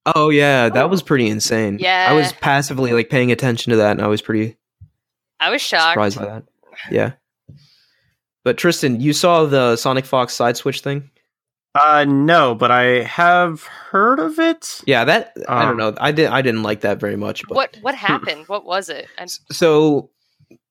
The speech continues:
Speaker 1: Sonic Fox and Goichi, they were playing professional Dragon Ball FighterZ, and I think this was Evo. Yeah, this was Evo,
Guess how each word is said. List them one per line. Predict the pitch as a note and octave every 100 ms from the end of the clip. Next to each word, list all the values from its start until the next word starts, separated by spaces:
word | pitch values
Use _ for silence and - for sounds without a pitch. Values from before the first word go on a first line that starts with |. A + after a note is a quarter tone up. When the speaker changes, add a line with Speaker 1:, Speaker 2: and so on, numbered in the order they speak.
| _ _ -
Speaker 1:
Sonic | - F3 G#3 A3
Fox | - C3 C3 - -
and | B2+
Goichi, | B2 A2+ A2+ - A#2 A#2
they | A#2+
were | B2
playing | C#3 B2 B2 A2+
professional | - C3+ C3 C3
Dragon | B2+ A#2+ A#2+
Ball | G#2+
FighterZ, | - A2 G2+ G2+ - -
and | - A#2
I |
think | B2 F3
this | G3 D3+
was | D3 -
Evo. | C#3 C3 B2+ B2+ B2+
Yeah, | A#2 G#2
this | B2 C3+
was | C#3
Evo, | C3 A2+ G#2+ G#2+